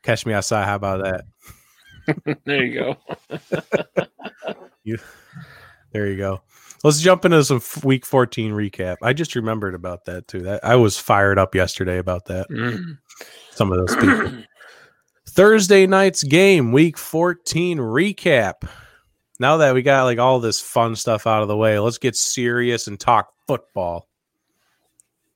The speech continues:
Speaker 1: Yeah, the Rams, Rams had their,
Speaker 2: <laughs>
Speaker 1: Rams had their way.
Speaker 2: <laughs> Oh, they did. <laughs>
Speaker 1: Fire in the chat from Brandon.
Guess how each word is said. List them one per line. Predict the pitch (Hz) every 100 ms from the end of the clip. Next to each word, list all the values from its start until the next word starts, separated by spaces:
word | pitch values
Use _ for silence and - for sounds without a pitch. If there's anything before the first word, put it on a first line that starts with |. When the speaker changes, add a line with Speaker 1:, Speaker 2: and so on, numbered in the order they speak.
| _ _ _ _ _ _ _ _ _ _ _ _ -
Speaker 1:
Yeah, | 113
the | 101
Rams, | 95 101 98 95 - _ - - - _ _ _ _ _ -
Rams | 101 98 95 95
had | 110 92 -
their, | - - 123 -
Speaker 2:
<laughs> | - - - -
Speaker 1:
Rams | 127 131 120
had | 135 127
their | 117 110
way. | 110 110 107 104 -
Speaker 2:
<laughs> | _ - 147 -
Oh, | 143 165
they | 165 143
did. | 127 120 110 110 - 156 _
<laughs> | _ _
Speaker 1:
Fire | 285 277 277
in | 294
the | 294
chat | - 247 269 294 302 156 - - _ _ _ _ _
from | - 65 64
Brandon. | 82 90 98 -